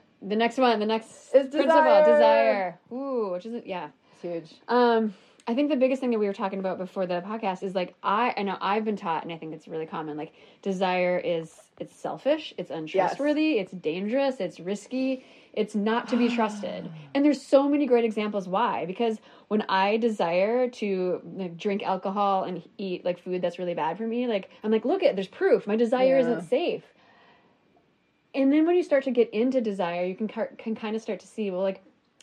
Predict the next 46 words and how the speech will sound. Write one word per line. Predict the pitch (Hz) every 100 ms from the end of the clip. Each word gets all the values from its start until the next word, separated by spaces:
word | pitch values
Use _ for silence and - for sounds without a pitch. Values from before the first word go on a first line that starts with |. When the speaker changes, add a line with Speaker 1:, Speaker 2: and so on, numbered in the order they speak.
| -
Speaker 1:
okay, | 240
those | 226 247 277
might | 320 214
be | 220 214
the | 196
ways | 185 185 180 185
that | 190
I've, | 175 175 - _ -
I've | 185 185
found | - - 160 165 175
to | 175 185
satiate | - 170 175 190 175 170
whatever | 170 170 180 165 170 165
part | - 156 170
of |
me | 175 180 170
is, | 151
like, | 170 160
y-, | 180 185
longing | 170 160 160 175 180
or | 175
yearning. | 165 160 185 247 247 - - - -
But | 240
my | 262 349
core | - 214 220
desires | 208 175 156 185 220 220
are | -
not | 175 170 165 165 -
for | -
french | 165 151 156
fries | - -
and | -
alcohol. | - - 175 - -
Speaker 2:
Yeah. | 208 165 - 156
Speaker 1:
You | 233
know, | 233
<laughs> | 285
my, | 294 349
my | 240 277
core | 277 294 311
desires | 294 214 185 226 294 302 - - - -
are | 208 202 202
for | - 202 185 180
nourishment | 175 175 190 - 220 220 220
and | 170 170
connection | 175 165 165 - 202 196 196 202